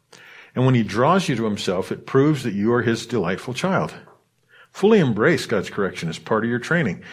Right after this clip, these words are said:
for he is doing what any loving father does for his children. For who has ever heard of a child who never had to be corrected?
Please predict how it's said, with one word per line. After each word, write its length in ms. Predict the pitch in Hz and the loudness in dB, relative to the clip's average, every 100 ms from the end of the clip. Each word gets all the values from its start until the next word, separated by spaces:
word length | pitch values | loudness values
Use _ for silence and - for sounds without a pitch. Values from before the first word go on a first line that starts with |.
| - - | -18 -18
for 160 | - 135 | -4 2
he 140 | 151 | 6
is 180 | 165 110 | 6 4
doing 320 | 98 147 180 127 | 2 4 4 4
what 140 | 104 | 2
any 200 | 127 175 | 2 4
loving 320 | 131 117 127 | 4 2 -2
father 320 | 123 117 98 | -2 0 0
does 320 | 92 113 98 95 | 0 0 0 -2
for 160 | 104 | -8
his 80 | - | -6
children. 380 | - 117 78 - - _ - - - - - | -2 -2 -4 -12 -20 _ -20 -20 -20 -20 -4
For 200 | 131 120 | 0 4
who 180 | 180 | 6
has 180 | 185 131 | 6 6
ever 220 | 131 123 104 | 2 0 0
heard 220 | 170 127 | 2 2
of 80 | 104 | 0
a 40 | |
child 500 | - 135 110 104 117 | -2 0 2 2 0
who 360 | 120 120 120 - | 0 0 -2 -2
never 200 | 120 127 | 0 2
had 120 | 120 | 0
to 60 | 120 | -2
be 100 | 127 | -4
corrected? 480 | - 156 156 - | -4 -6 -6 -10